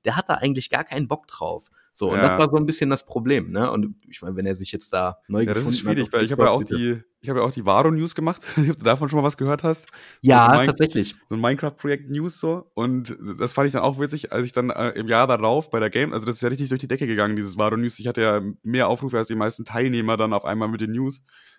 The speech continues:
Speaker 2: Und das nächste Jahr bei der Gamescom wurde ich die ganze Zeit angesprochen, „Digga, bist du Varo-News? Alter, bist du Varo-News?“
Speaker 1: <laughs> Witzig.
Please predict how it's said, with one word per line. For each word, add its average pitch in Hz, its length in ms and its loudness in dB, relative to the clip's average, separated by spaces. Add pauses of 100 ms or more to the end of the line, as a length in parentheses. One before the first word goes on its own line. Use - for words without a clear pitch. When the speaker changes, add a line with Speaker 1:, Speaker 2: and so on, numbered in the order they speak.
(140)
Speaker 2:
Und 104 300 -2
das 110 80 -8
nächste 131 260 -2
Jahr 123 100 4
bei 123 100 4
der 120 80 4
Gamescom 143 580 0
wurde 131 180 0
ich 131 60 -8
die 120 80 -10
ganze 139 240 2
Zeit 98 40 -2
angesprochen, 135 460 -2
„Digga, 127 160 2
bist 120 180 -8
du 107 60 -10
Varo-News? 170 560 0
Alter, 160 220 -2
bist - 160 -4
du 165 80 4
Varo-News?“ 180 560 0 (160)
Speaker 1:
<laughs> - 160 -20
Witzig. 110 460 -4